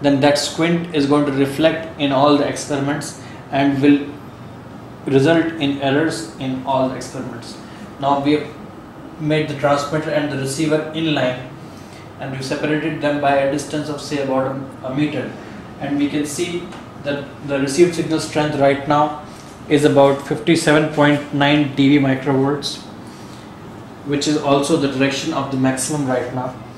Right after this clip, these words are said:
Now we put an empty prism on the goniometer right now, and we make sure that the horn antenna is placed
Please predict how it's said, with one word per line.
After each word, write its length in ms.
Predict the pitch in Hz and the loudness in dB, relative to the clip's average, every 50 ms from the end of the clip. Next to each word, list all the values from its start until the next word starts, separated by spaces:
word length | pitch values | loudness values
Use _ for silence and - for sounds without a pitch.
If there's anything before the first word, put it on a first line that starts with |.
| - - - - - - - - | -18 -16 -16 -16 -18 -18 -14 -4
Now 380 | 143 143 143 147 147 - - - 143 | 2 2 4 4 4 2 -2 -6 -2
we 320 | 139 147 151 151 151 151 - - - - - - | 0 2 2 2 0 -2 -6 -8 -14 -16 -4 2
put 240 | 180 180 180 180 - - - - - - - - | 4 4 4 4 0 -4 -8 -10 -14 -16 -10 -6
an 140 | 147 143 143 | -4 -4 -2
empty 600 | 139 143 147 156 151 - - - 185 180 - - - | 2 2 2 2 2 -2 -4 -2 0 2 2 2 2
prism 480 | 156 160 156 151 139 131 - - - - - - - - - - - - - - - - - - - - - - - - - - - - - - - - - - - - 147 | 2 2 2 2 0 -2 -4 -6 -10 -14 -16 -18 -18 -18 -18 -18 -18 -18 -18 -18 -18 -18 -18 -18 -18 -18 -18 -18 -18 -18 -18 -18 -18 -18 -18 -18 -18 -18 -18 -18 -12 -2 0
on 200 | 135 135 135 135 | 2 2 2 2
the 100 | 135 135 | 2 2
goniometer 640 | 135 139 135 135 143 147 147 147 147 135 143 139 131 | 2 0 0 2 2 2 2 2 2 0 0 -2 0
right 280 | 131 127 123 123 - - | 2 2 0 0 -2 -6
now, 280 | 123 120 123 - - - - - - - - - - - | -6 -8 -8 -8 -12 -14 -16 -16 -18 -18 -18 -18 -14 -10
and 220 | 139 139 139 135 139 | -8 -6 -6 -2 -2
we 60 | 143 | 0
make 280 | 139 143 156 160 160 160 | 0 2 2 2 0 -2
sure 280 | - - 165 165 165 160 | 0 0 2 2 2 2
that 280 | 165 147 143 143 131 123 | 2 0 0 0 -2 -2
the 360 | 131 135 131 131 - - - - - - - - - - - - - - - | -2 0 0 0 -2 -4 -6 -10 -14 -16 -16 -16 -16 -16 -16 -16 -16 -16 -16
horn 460 | - - 143 143 147 151 151 151 - | -4 2 4 6 6 6 4 2 -2
antenna 680 | 151 143 139 135 143 147 139 151 151 156 160 - - - - - - - - - - - - | 0 0 0 2 2 2 4 4 4 2 2 -2 -6 -10 -14 -14 -16 -16 -16 -18 -18 -6 2
is 360 | - 151 147 139 135 - - - - - - | 4 4 4 4 2 -2 -6 -10 -14 -16 -4
placed 520 | - 147 147 151 156 147 151 - - - | 2 6 8 8 8 6 4 0 -8 -12